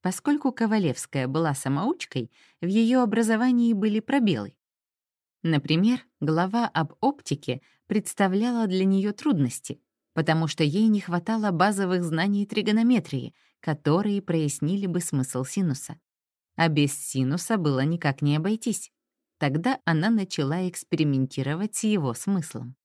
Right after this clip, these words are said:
Когда Софья изложила свой вывод профессору, тот был потрясён.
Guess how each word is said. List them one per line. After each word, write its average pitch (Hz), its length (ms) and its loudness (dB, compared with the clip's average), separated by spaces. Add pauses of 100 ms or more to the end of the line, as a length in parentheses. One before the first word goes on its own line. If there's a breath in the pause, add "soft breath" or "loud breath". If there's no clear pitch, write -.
(880)
Когда 208 300 -2
Софья 156 400 0
изложила 196 720 -2
свой 139 320 -2
вывод 135 400 -2
профессору, 143 680 -4 (340 soft breath)
тот 131 200 0
был 127 260 -2
потрясён. 160 640 -2